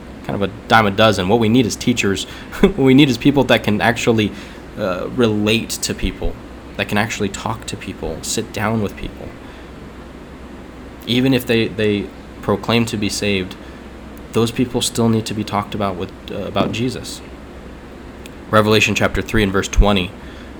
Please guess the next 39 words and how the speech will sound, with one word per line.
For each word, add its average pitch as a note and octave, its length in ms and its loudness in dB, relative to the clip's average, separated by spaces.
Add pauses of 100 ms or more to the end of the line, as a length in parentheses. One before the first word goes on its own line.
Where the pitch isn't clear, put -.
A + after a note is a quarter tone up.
(120)
uh, F#2+ 40 -8
we're G2 160 2
reminded, G2 600 4 (840)
um, F#2 300 -4
by G2 100 -2
Jesus. G#2 420 2
He G2 80 -4
says, - 180 -2
"Behold, A2 340 4
I G2 100 6
stand A#2+ 340 2
at - 80 0
the G2+ 80 -2
door G#2+ 360 4
and F#2 120 2
knock. G2 440 4 (800)
If G#2 160 -4
any B2 180 6
man A#2+ 220 6
hear A#2 160 6
my G#2 160 8
voice G#2 380 4
and G#2 80 6
open G2+ 200 2
the F#2+ 80 2
door, G#2 360 4 (680)
I'll G2 120 4
come B2+ 180 2
into G#3 180 2
him - 200 -6 (200)
and G#2+ 100 -2
will A2+ 60 0
sup F#3 200 4
with - 100 -4
him, - 180 -10 (300)
and G#2 100 -2
he G#2 80 2
with A2+ 180 -2
me." A2+ 180 -4